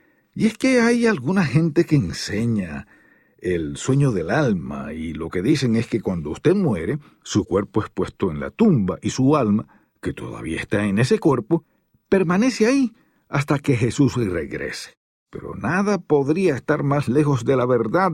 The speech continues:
y se lo voy a demostrar. La razón por la que Pablo usó el término dormir se debe a que deseaba que los creyentes entendieran que no debían temerle a la muerte.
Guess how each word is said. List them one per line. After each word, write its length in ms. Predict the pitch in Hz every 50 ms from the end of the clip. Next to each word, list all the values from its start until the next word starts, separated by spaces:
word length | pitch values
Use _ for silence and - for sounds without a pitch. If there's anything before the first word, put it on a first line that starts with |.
| 143
y 80 | 117 -
se 140 | - 185 170
lo 100 | 160 160
voy 160 | 160 185 196
a 80 | 208 190
demostrar. 600 | 208 208 214 185 - - 247 240 - 208 - - _ _ _ _ _ _ _ _ _ _
La 160 | - 123 156
razón 680 | 165 180 175 165 147 - - 240 254 226 131 98 71 - _ _ _
por 300 | - 160 156 160 160 160
la 120 | 151 151
que 160 | - - 151
Pablo 320 | 151 - 202 208 226 226 196
usó 400 | 160 147 131 - 175 175 175 170
el 260 | 143 120 110 101 _
término 500 | - 170 180 180 170 147 120 107 101 - -
dormir 840 | 113 104 95 127 117 113 110 98 101 107 127 147 147 110 87 85 90 104 117 120
se 240 | - - - 135 127
debe 440 | 117 160 196 202 170 190 190 180 147
a 140 | 151 156
que 220 | 143 - - 147 139
deseaba 880 | 123 131 120 - 127 123 120 131 170 202 196 190 185 185 185 180 - _ _ _ _ -
que 180 | - 160 156
los 340 | 151 151 170 202 220 202 - _
creyentes 680 | - 190 208 196 170 143 139 127 120 120 104 127 117 -
entendieran 760 | 151 151 151 - 147 143 135 107 101 117 113 110 113 117 110
que 160 | - 117 104
no 320 | 101 107 113 120 123 127
debían 640 | 123 139 131 120 113 110 101 101 104 113 113 113 104
temerle 680 | - 113 107 107 104 104 107 113 117 120 113 110 123 123
a 60 | 127
la 120 | 123 139 147
muerte. 560 | 151 170 190 190 175 156 131 104 - - 76